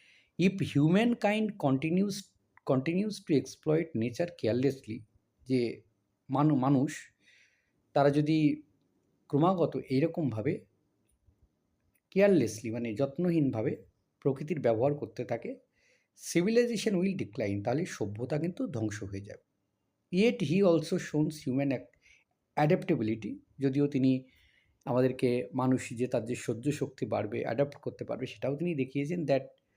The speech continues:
with effort life will go on, যে চেষ্টার মধ্য দিয়ে জীবন কিন্তু এগিয়ে যাবে। The poem thus combines warning with hope, আর তাই কবিতাতে আমাদের যেমন একটা সতর্কতা দেওয়া হয়েছে, তার সঙ্গে কিন্তু একটা আশার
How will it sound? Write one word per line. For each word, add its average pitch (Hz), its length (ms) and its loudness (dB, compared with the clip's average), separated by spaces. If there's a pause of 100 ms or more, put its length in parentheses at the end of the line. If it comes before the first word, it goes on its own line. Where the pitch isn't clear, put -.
(280)
with 160 180 0
effort 156 400 2 (240)
life 123 320 0
will 175 180 0
go 101 120 -4 (120)
on, 104 60 -12 (320)
যে 139 180 0
চেষ্টার 143 460 -2
মধ্য 120 280 -2
দিয়ে 196 200 -4
জীবন 110 280 -4
কিন্তু 147 260 -12
এগিয়ে 98 280 -4
যাবে। 120 320 -4 (720)
The 151 120 0
poem 190 300 6
thus 226 160 2 (140)
combines 139 480 2 (280)
warning 135 340 2
with 107 200 0
hope, - 240 -4 (320)
আর 120 80 -8
তাই 143 240 2
কবিতাতে 127 480 -4 (240)
আমাদের 117 320 -4
যেমন 170 300 0 (460)
একটা 156 140 0
সতর্কতা 160 520 0
দেওয়া 113 200 0
হয়েছে, 143 220 -2
তার 143 140 -2
সঙ্গে 120 260 -8
কিন্তু 143 220 -6
একটা - 180 -8
আশার - 420 -4